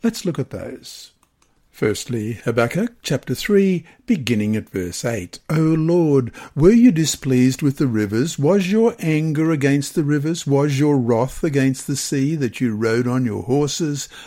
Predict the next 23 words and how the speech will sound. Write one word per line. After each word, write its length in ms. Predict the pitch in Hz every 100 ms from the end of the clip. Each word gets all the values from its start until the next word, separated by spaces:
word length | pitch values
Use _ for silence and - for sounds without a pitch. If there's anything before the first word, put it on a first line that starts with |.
| -
your 200 | 123 101
chariots 640 | - 147 139 143 156 -
of 120 | 123 -
salvation? 840 | 110 92 98 160 143 180 147 156 - _ _ _ _ _ _ -
Your 200 | 127 110
bow 600 | 107 180 131 101 151 - - - -
was 320 | 143 139 190
made 380 | 151 156 160 139
quite 340 | 175 180 170
ready. 460 | 147 190 104 95 -
Oaths 440 | 131 156 185 - -
were 120 | 202
sworn 560 | - 143 135 123 135 135
over 320 | 135 127 139
your 240 | 127 127 135
arrows. 680 | 147 131 95 - - - -
Selah. 580 | - 151 127 101 - - _ _ - - _ -
You 140 | 151
divided 460 | 147 135 147 151 143
the 200 | 151 135
earth 320 | 147 143 -
with 220 | 156 -
rivers. 580 | 165 170 95 113 -